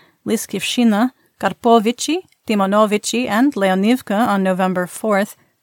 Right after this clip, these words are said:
and Mykolaiivka and Senkivka on November fifth. There were no reports of significant damage. In the Black Sea, Crimea, and Odessa region,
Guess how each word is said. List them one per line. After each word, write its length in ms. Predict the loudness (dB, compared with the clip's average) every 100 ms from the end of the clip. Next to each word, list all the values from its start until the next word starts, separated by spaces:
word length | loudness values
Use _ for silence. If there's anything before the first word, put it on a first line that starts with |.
| -8
and 280 | -2 -2
Mykolaiivka 880 | -2 -4 -4 -2 0 0 -2 -2 -2
and 220 | -2 -4
Senkivka 840 | -4 -4 -4 -4 -4 -4 -6 -4 -4
on 200 | -2 -2
November 420 | -2 -2 -2 -4
fifth. 460 | -6 -4 -4 -4 -14 _ _ _ -12
There 260 | -4 -2
were 240 | 0 -2 -2
no 300 | -2 0 0
reports 560 | -2 -2 -2 0 -2
of 160 | -4 -4
significant 640 | -4 -6 -6 -6 -6 -6 -2
damage. 460 | -2 -2 -4 -8 -14 _ _ _ _ _ _ _ _ -6
In 120 | -6
the 60 |
Black 300 | 0 0 0
Sea, 260 | -2 -6 -8
Crimea, 480 | -6 -4 -2 0 0
and 220 | 0 -2
Odessa 500 | -2 -2 -2 -2 -2
region, 400 | -2 -4 -2 -2